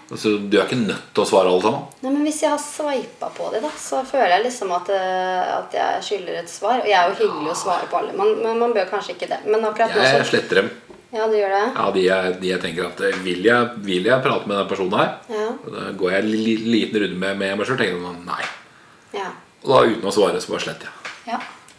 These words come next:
Speaker 2: Nei, nå har jeg jo ikke åpnet de meldingene da, men det,
Speaker 1: Nei.
Speaker 2: det har noe... men, men for meg så blir det, det blir så uoversiktlig. Nå er det seks stykk da, som jeg, meldinger jeg ikke har åpnet, og så er det i tillegg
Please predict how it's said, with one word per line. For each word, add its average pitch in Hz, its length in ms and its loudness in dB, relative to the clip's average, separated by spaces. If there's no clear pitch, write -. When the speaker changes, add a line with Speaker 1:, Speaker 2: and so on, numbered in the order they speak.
Speaker 2:
Nei, 247 140 4
nå 240 100 6
har 254 140 8
jeg 226 80 6
jo - 20 -2
ikke - 220 0
åpnet 185 480 -2
de 180 60 -2
meldingene 180 440 -8
da, 208 80 -6
men 220 200 -4
det, 208 160 0
Speaker 1:
Nei. 202 480 -4
Speaker 2:
det 208 160 -6
har 196 160 -6
noe... 190 280 -10
men, 196 240 -6
men 208 220 0
for 240 100 0
meg 180 240 0
så 226 80 -4
blir 180 320 -4
det, - 220 -10
det 247 160 -6
blir 285 100 -2
så - 140 -4
uoversiktlig. 170 960 -8
Nå 240 100 2
er 226 80 6
det 254 80 2
seks - 540 -6
stykk 240 260 -6
da, 233 80 2
som 220 220 0
jeg, 196 240 2
meldinger 170 340 -4
jeg 185 160 -2
ikke 156 160 -12
har 165 160 -2
åpnet, 185 540 -4
og 190 80 -14
så 202 140 2
er 196 80 2
det - 20 -10
i - 80 -10
tillegg 170 460 -2